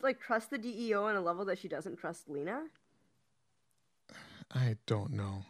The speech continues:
Speaker 2: It's
Speaker 1: Or
Speaker 2: just
Speaker 1: is it just inconsistent?
Speaker 2: I think it's both, actually.
Speaker 1: Mm. Yeah. Yeah, I was thinking about that too, 'cause I, I don't know.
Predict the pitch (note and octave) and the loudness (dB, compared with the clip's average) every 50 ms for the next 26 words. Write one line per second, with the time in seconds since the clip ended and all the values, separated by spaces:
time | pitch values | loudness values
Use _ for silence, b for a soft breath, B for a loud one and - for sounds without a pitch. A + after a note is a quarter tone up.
0 | - - - A#2 - - - - G#3+ G#3 G3+ G3 F#3+ F#3 F#3+ F#3 D#3+ - F#3 - | -8 -4 -4 -2 -2 -2 0 2 2 2 2 2 2 0 -2 -2 -2 -6 -10 -12
1 | - - _ _ _ _ _ _ G3 F3+ E3+ F3 E3 D3+ D#3 C#3 C#3 - C3 C3+ | -14 -20 _ _ _ _ _ _ -4 -4 -2 -2 -4 -4 -6 -8 -10 -10 -14 -16
2 | C3 - _ _ _ _ _ _ _ _ _ _ _ _ _ - - B2 B2 F3 | -16 -18 _ _ _ _ _ _ _ _ _ _ _ _ _ -4 -2 2 4 6
3 | E3+ D#3 B2+ G2+ G2+ F#2+ - G#2 G#2 G#2+ G2 - - - G2 G2 - - - G2+ | 6 6 4 4 2 0 0 0 2 0 0 -2 -6 -8 -8 -8 -8 -8 -6 -6
4 | G2 G2+ - _ _ _ _ _ _ _ _ _ _ _ _ _ _ E3 E3+ E3 | -6 -8 -10 _ _ _ _ _ _ _ _ _ _ _ _ _ _ -10 -8 -6
5 | D#3 D3 D3 - _ _ _ _ _ _ _ _ _ _ _ _ _ _ _ _ | -6 -8 -10 -12 _ _ _ _ _ _ _ _ _ _ _ _ _ _ _ _
6 | _ _ _ _ _ _ _ _ _ _ _ _ _ _ _ _ _ _ _ - | _ _ _ _ _ _ _ _ _ _ _ _ _ _ _ _ _ _ _ -12
7 | D#3+ D3+ D3 D3 C#3+ C3+ C3+ C3 B2+ B2+ - _ _ _ _ _ _ _ _ _ | -10 -8 -6 -6 -6 -6 -8 -10 -12 -14 -18 _ _ _ _ _ _ _ _ _
8 | _ _ _ _ _ _ _ _ _ _ _ _ _ _ _ _ _ _ _ B3 | _ _ _ _ _ _ _ _ _ _ _ _ _ _ _ _ _ _ _ 4
9 | D4+ D#4 C#4+ A#3+ G3+ F3+ E3 D#3 - A3 C4 D#4 F#4 F#4+ - G#4 G4+ G4 F4 D4+ | 8 10 12 12 12 10 8 6 6 6 8 8 6 6 4 4 4 4 4 4
10 | C#4 - A3+ F#3+ - C4+ A#3 F3+ D#3 A3 G3 F#3 E3+ - - - - - - - | 4 2 0 0 2 2 2 2 2 0 0 -2 -2 -6 -10 -14 -16 -16 -18 -20
11 | _ _ _ _ _ _ _ _ _ _ _ - A3+ A#3 A#3 A#3+ A#3+ A#3+ A#3+ A#3+ | _ _ _ _ _ _ _ _ _ _ _ 0 2 4 6 6 6 6 4 4
12 | A#3+ A#3 A3+ G3 - - _ _ _ _ _ _ _ _ _ - G#3+ G3+ F3+ D#3+ | 2 0 -2 -4 -8 -12 _ _ _ _ _ _ _ _ _ -6 -4 -2 -2 -2
13 | D3+ C#3+ D3 D3 D3 | -2 -2 -4 -6 -8